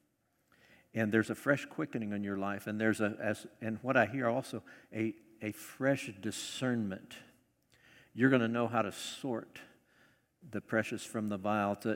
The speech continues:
to, to know the mind of God. I see people saying, "How do you know that? How did you hear that?" And you're gonna just be able to say, "All I can say is the Holy Spirit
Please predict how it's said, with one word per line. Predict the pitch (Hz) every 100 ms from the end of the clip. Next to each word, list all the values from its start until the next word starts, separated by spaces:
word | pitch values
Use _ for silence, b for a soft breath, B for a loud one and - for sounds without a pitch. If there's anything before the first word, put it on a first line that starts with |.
| -
to, | 110 107
to | -
know | 110 110 117 127 135 135 127 110 - B B B - 117
the | 107
mind | 104 107 120 123 113
of | 107
God. | 113 110 107 101 104 - - _ _ _ b b b -
I | 135
see | - 185
people | - 175 -
saying, | 117 - 139 110
"How | 156
do | 180
you | 151 131
know | 113 110 123 147
that? | 90 87
How | 120 170
did | 139
you | 120 113 - B B B _ -
hear | 139 135
that?" | 104 95
And | 101 104
you're | 110
gonna | 110 107
just | 101 120 -
be | 117
able | 113
to | 110
say, | 113
"All | 107 127
I | 127
can | 143
say | 120 127 104
is | 98 92
the | -
Holy | 123 113
Spirit | - - 131 113 -